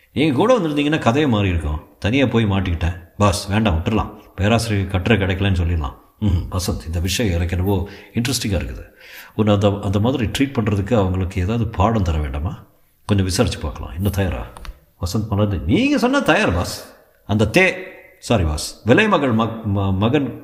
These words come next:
மகன்களுக்கு புத்தி வர வேண்டாம். ரெண்டு ஆள் என்ன பிடிச்சிருக்கான் பாஸ். ஒரு வஸ்தாது தர்ம அடி அடிக்கிறான் என்றான். "வசந்த், இன்னைக்கு என்ன கிழமை?" "திங்கள். நாளைக்கு கேஸ் எதுவும் கிடையாது நமக்கு." கணேஷ் சிரித்து,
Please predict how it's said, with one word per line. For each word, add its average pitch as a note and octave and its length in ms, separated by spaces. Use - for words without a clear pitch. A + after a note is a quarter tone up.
மகன்களுக்கு A#2+ 480
புத்தி D3 220
வர F#3 140
வேண்டாம். F3+ 440
ரெண்டு A#2+ 360
ஆள் E3+ 100
என்ன C#3 200
பிடிச்சிருக்கான் A2 640
பாஸ். F2+ 380
ஒரு G#2 180
வஸ்தாது A#2+ 580
தர்ம F3 260
அடி D#3+ 160
அடிக்கிறான் D#2+ 420
என்றான். D#2+ 240
"வசந்த், G2+ 300
இன்னைக்கு F2+ 260
என்ன G#2+ 120
கிழமை?" - 280
"திங்கள். F3 640
நாளைக்கு A#2+ 440
கேஸ் D#3 220
எதுவும் D3 180
கிடையாது A2 260
நமக்கு." E2 400
கணேஷ் G2+ 160
சிரித்து, G2 600